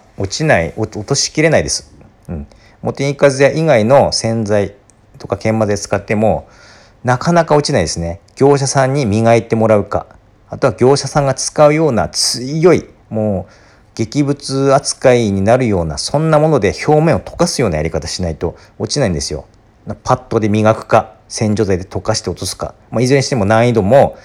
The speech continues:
危険度も、あの、高かったりするんで、もしその、先にお伝えしたモテニカズヤの使い方で、あの、全く変化がなかったっていう場合は、業者さんに相談すると。ね、あの、鏡の状態を写真に収めて、そして、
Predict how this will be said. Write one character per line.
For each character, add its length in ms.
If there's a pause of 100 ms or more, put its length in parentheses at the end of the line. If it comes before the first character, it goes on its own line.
(140)
危 100
険 240
度 100
も、 280 (460)
あ 80
の、 100
高 220
か 80
っ 60
た 100
り 60
す 160
る 100
ん 120
で、 380 (1000)
も 120
し 60
そ 120
の、 80 (300)
先 280
に 100
お 60
伝 240
え 20
し 80
た 100
モ 120
テ 140
ニ 100
カ 120
ズ 80
ヤ 60
の 60
使 240
い 60
方 220
で、 320 (440)
あ 100
の、 160
全 360
く 80
変 180
化 100
が 100
な 120
か 120
っ 80
た 100
っ 20
て 180
い 60
う 20
場 140
合 120
は、 260 (360)
業 160
者 100
さ 160
ん 60
に 80
相 200
談 140
す 100
る 80
と。 200 (1120)
ね、 100 (200)
あ 100
の、 160
鏡 360
の 100
状 260
態 260
を 60
写 160
真 240
に 160
収 140
め 120
て、 280
そ 140
し 140
て、 380